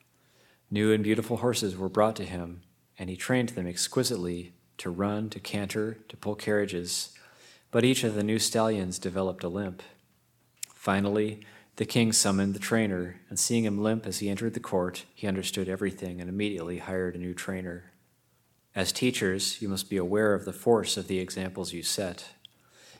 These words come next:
And, even more important, as students,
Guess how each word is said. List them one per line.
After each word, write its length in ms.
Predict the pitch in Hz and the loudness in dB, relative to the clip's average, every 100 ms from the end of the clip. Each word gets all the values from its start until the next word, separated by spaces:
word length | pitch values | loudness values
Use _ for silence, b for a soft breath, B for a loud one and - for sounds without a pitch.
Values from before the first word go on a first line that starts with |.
| B | B
And, 480 | 92 95 101 110 110 | 0 2 2 -2 -6
even 240 | - 101 101 | -4 0 2
more 180 | 101 110 | 4 2
important, 580 | 101 98 85 90 123 - _ | 0 -2 -4 -4 -8 -10 _
as 120 | 92 87 | -4 0
students, 760 | - 131 123 92 90 - - | 2 4 4 2 -2 -4 -8